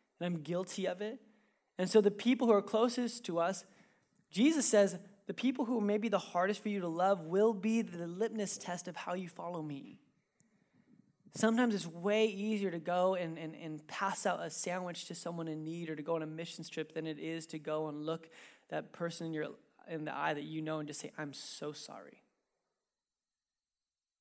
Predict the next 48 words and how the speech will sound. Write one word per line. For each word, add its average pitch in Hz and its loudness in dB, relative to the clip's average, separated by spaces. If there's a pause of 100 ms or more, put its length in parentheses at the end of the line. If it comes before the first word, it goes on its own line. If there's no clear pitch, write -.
(180)
And 170 -6
so 202 4
the, 180 0
the, 170 -2
I 170 2
was, 160 -2
my, 170 -2
my 160 -2
plan 180 -4
was 175 -2
to 160 -8
end 175 -4
it 180 -4
with 156 -8
this 160 -4
idea 156 -2
of, 151 -2
like, 151 -4
can 160 -6
we 185 -4
just 247 -8
go 151 -8 (380)
because 175 -4
of 196 -2
what 165 -4
we 165 -8
just 151 -10
read, 147 -6
and 151 -8
could 156 -12
we 175 -8
go 175 -2
wash 147 -6
the - -6
feet 156 -10
metaphorically? 156 -4
Don't, 156 -6 (220)
you 151 -8
know, 147 -10 (460)
there's 156 -10
not 160 -8
really 165 -4
a - -4
need 170 -4
for - -10
that 151 -6
<laughs> - -10
nowadays. 151 -6